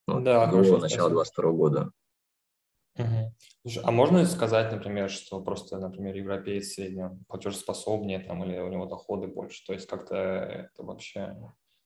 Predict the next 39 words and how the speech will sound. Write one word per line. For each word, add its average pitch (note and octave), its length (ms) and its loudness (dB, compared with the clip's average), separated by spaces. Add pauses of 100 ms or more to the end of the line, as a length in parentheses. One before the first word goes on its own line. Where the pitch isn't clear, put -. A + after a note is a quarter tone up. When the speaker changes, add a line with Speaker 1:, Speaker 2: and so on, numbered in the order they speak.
(140)
Speaker 2:
На A#2+ 80 6
это B2 140 6
Speaker 1:
Нет. C#3+ 120 10
Speaker 2:
можно F3 140 8
сослаться - 360 2 (100)
вообще? - 280 -12 (680)
Speaker 1:
Конечно, D#3 500 8
конечно. G2 460 6
Ну, G#2 140 6
то A2+ 80 4
есть, F#2 220 -2
э, D2 680 2
они G#2 180 8
там F#2 220 6
тоже D#3+ 240 10
не F2 520 6
вслепую G2 580 2
принимают F2 440 2
решения. - 360 -2
Все C3+ 180 8
эти A#2+ 180 8
макрофакторы, G2 760 6
они F#2 200 2
там, E2 360 0 (240)
м, D#2+ 380 0
учитываются F#2 680 2
для E2+ 300 4
цели F#2 280 4
принятия E2+ 480 -2
решения, D3 340 6
но E2 240 0
просто - 300 -6
мой F2+ 200 6
главный F2 460 4
там - 260 -10
посыл F#2+ 340 4
в F#2+ 80 -4
том, C3+ 200 6
что F2+ 400 4